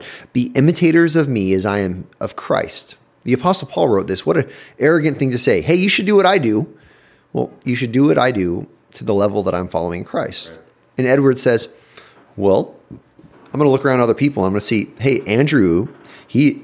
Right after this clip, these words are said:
Speaker 1: I, I see him being really a, a caring servant in these situations. I'm gonna imitate Andrew in those moments because I see Christ in Andrew," right? So, resolved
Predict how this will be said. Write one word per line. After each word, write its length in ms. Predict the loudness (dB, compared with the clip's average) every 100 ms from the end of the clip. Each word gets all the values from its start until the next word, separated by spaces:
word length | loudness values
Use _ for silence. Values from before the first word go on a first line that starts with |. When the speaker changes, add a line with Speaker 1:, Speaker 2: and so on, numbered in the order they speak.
| -10
Speaker 1:
I, 140 | -4 -2
I 60 |
see 240 | 0 0 0
him 220 | -2 -2
being 240 | -2 0
really 440 | 0 2 2 2 -2 -8 -4
a, 160 | -4 -2
a 80 | -6
caring 500 | -6 -2 2 2 0
servant 380 | 0 0 0 -2
in 40 |
these 160 | -2 -2
situations. 600 | -2 0 0 -2 -6 -12 -18 -20 -8 -2
I'm 100 | 0
gonna 120 | 2
imitate 400 | 0 0 0 -2
Andrew 320 | 0 2 2 0
in 80 |
those 160 | 0 -2
moments 360 | 0 0 -2 -6
because 340 | -4 -2 -2 -6 -4
I 60 |
see 180 | -2 -2
Christ 480 | -6 -2 0 0 -4
in 100 | -6
Andrew," 420 | -6 -6 -8 -14 -4
right? 200 | 0 0 -4 -18 -20 -20 -20 -20 _ _ _ _ _ _ _ _ _ -6
So, 360 | 0 0 -2 -10 -20 -20 -20 -20 -20 -16 0
resolved 640 | 2 4 2 0 -2 -12